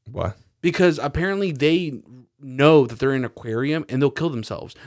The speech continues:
Speaker 2: They'll float down to the bottom and just,
Speaker 1: Oh.
Speaker 2: and just starve themselves.
Speaker 1: Huh.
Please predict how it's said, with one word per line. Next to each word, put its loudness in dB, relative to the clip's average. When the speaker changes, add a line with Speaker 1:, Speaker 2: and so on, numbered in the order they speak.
Speaker 2:
They'll 6
float 0
down 0
to -18
the -2
bottom 0
and -6
just, 0
Speaker 1:
Oh. -2
Speaker 2:
and -2
just -8
starve 0
themselves. -12
Speaker 1:
Huh. 2